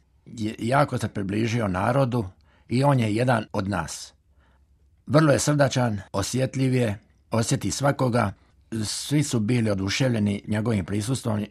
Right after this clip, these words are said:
i njegovim načinom susreta sa ljudima. Premda sve pape imaju isti cilj, samo izražavaju na drugi način. Ovaj je izabrao svoj način,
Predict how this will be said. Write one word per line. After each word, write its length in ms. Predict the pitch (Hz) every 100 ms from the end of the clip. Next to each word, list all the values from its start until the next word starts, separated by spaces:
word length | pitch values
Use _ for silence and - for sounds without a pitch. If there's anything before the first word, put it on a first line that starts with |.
| -
i 440 | 98 101 98 95 92
njegovim 520 | 92 101 107 117 101
načinom 540 | 95 104 120 135 110 95
susreta 500 | - 143 117 - 90
sa 160 | 107
ljudima. 500 | 104 107 113 110 90 - - - -
Premda 360 | 160 185 156 135
sve 300 | - 196 196
pape 560 | - 160 135 107 113
imaju 320 | 120 139 131 123
isti 320 | 143 143 98
cilj, 360 | - 120 87
samo 440 | 90 156 175 185 165
izražavaju 580 | 156 151 143 160 170 165
na 120 | 139
drugi 260 | 143 131
način. 460 | 101 90 92 95 73 - - - - -
Ovaj 440 | - 156 143 120
je 120 | 98
izabrao 640 | 101 139 113 95 92 87 90
svoj 420 | - 147 156 147
način, 420 | 135 135 139 113